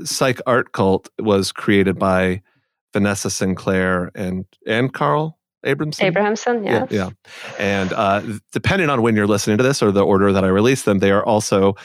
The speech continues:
Speaker 1: uh, have been or will be guests on this podcast 'cause we do weird things with time around here.
Speaker 2: <laughs>
Speaker 1: But, um, yeah, I'm really looking forward to this. I think it's gonna be beautiful to be in this space that you've created and get to, um,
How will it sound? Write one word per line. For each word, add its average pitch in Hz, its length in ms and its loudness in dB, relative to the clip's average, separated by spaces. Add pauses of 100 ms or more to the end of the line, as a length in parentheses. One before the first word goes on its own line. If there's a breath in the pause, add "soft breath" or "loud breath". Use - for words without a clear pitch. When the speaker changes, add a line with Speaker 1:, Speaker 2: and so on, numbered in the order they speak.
(280 loud breath)
Speaker 1:
uh, 87 200 -2
have 190 260 0
been 196 160 2
or 151 100 4
will 127 240 2
be 113 160 2
guests 98 320 -4
on 92 100 0
this 92 140 -4
podcast - 640 -8
'cause - 200 -14
we 98 100 -10
do 104 120 -2
weird 120 280 0
things 98 240 -4
with 101 100 -12
time 92 300 -8
around 95 260 -10
here. - 260 -16 (280 loud breath)
Speaker 2:
<laughs> - 280 -10
Speaker 1:
But, 92 360 -8 (160)
um, 90 480 -12 (480)
yeah, 127 180 0
I'm 113 180 0
really 117 220 2
looking 113 300 0
forward 101 340 2
to - 60 -12
this. 98 240 -4
I 92 60 0
think 92 180 -2
it's 92 140 -6
gonna 95 180 -2
be 95 100 -2
beautiful 95 500 -2
to 101 120 -4
be 92 180 -4
in 92 120 -4
this 92 140 -4
space 98 420 -2
that - 100 -6
you've 98 240 -4
created 95 520 -2
and - 140 -8
get - 200 -8
to, 95 360 -6 (520 loud breath)
um, 85 440 -8